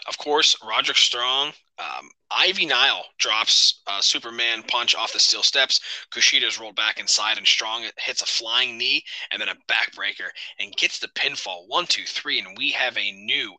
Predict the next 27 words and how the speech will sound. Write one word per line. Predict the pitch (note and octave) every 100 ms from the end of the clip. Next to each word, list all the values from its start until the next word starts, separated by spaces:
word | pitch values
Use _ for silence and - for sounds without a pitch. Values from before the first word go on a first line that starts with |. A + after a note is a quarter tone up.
| _ -
N | C3+
X | A2+ -
T | - C#3 C3
Cruiserweight | - C3+ C3+ F#2+ F2
Champion | - A#2 B2 C3 B2+ - - -
in | F#2+ E2 D#2+
Roddy | G2+ G2+ G#2+ A2 G#2+ -
Strong. | - - - - F#2+ E2+ D#2+ - A#2
Diamond | G#2+ G#2+
Mine | G#2 G2+
celebrates. | - C3 C3+ C3+ B2+ B2+ - - - -
Grayson | - - - G#3 F3+ F3
Waller | G#2+ D#3 A#2+ -
comes | F2+ F2+
out. | F#2 F2+ G#2 _ _ _ _ _ - -
Who's | - C3+ -
that | - - -
guy? | E2+ F#2 G2+
I'm | F#2
assuming | - A2+ G2+
he's | F2+
from | - G2
N | F#2+
X | F#2+ -
T | - G2
U | F#2 F2+ E2
K | -